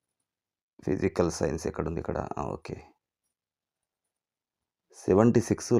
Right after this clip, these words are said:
లోయెస్ట్ ఉన్నది, హండ్రెడ్ సెవెంటీ సిక్స్ లాస్ట్. So, ఇక్కడ మరి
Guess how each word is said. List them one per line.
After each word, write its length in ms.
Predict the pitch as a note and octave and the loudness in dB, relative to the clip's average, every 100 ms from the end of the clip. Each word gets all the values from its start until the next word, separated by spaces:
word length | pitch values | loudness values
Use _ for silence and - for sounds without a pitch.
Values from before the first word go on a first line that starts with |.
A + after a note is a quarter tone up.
| F2+ | 6
లోయెస్ట్ 360 | F2 E2+ - | 6 4 0
ఉన్నది, 260 | F#2 A#1 - - _ _ _ _ _ _ | -6 -6 -10 -14 _ _ _ _ _ _
హండ్రెడ్ 420 | - F#2+ F2 F#2 E2 D2+ | -4 0 4 6 4 2
సెవెంటీ 320 | E2 D#2+ D#2 - | -2 0 -2 -4
సిక్స్ 200 | D#2+ - - | -8 -6 -4
లాస్ట్. 300 | - - - - _ _ _ _ _ _ _ _ _ _ _ _ _ _ _ _ | -4 -4 -10 -12 _ _ _ _ _ _ _ _ _ _ _ _ _ _ _ _
So, 120 | - A2 F2 E2 - | 4 8 8 6 0
ఇక్కడ 200 | - G#2+ F#2+ D#2+ - - _ _ _ - _ _ _ _ _ _ _ _ _ _ _ - _ - | 4 6 8 6 2 -6 _ _ _ -20 _ _ _ _ _ _ _ _ _ _ _ -20 _ 2
మరి 400 | F#2+ - - | 2 2 0